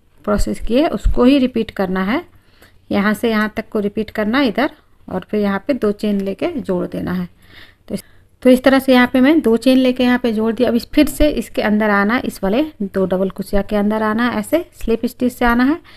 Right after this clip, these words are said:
और फिर same process करना है, दो double कुशिया के ऊपर में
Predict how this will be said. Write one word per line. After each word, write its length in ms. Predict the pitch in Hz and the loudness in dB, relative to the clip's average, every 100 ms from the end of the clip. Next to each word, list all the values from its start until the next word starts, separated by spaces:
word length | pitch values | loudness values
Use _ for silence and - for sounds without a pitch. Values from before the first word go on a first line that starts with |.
| - - - - | -20 -20 -12 -4
और 100 | 277 | 0
फिर 300 | 240 240 240 | 4 2 0
same 340 | - 247 269 | 0 2 2
process 420 | 262 226 220 226 - | 2 0 0 -2 0
करना 280 | 202 202 | -2 -2
है, 140 | 226 302 | 0 0
दो 180 | 208 208 | 2 2
double 220 | 208 214 | 2 0
कुशिया 320 | 226 208 226 | -4 -4 -4
के 100 | 220 | -4
ऊपर 200 | 220 226 | -2 0
में 140 | 247 | 0